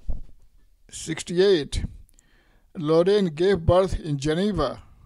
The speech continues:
to her first son, Carlo, after difficult pregnancy. A second son, Eduardo, came along in nineteen seventy-three. She did not want to give the exclusive photo rights to one person,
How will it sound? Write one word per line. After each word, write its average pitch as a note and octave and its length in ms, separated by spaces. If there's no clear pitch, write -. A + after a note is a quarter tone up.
to D3+ 120
her C#3+ 100
first - 420
son, D3+ 380
Carlo, D3 520
after D#3 380
difficult E3 720
pregnancy. D3+ 720
A D3+ 140
second F#3 420
son, D#3 440
Eduardo, D#3 800
came F3 220
along C#3+ 420
in C#3 160
nineteen C#3 380
seventy-three. C#3 760
She - 220
did E3+ 200
not G#3 160
want F#3 300
to F3+ 80
give F#3+ 320
the F3+ 140
exclusive F#3+ 680
photo F#3+ 380
rights E3+ 360
to D#3+ 100
one D#3+ 220
person, E3+ 560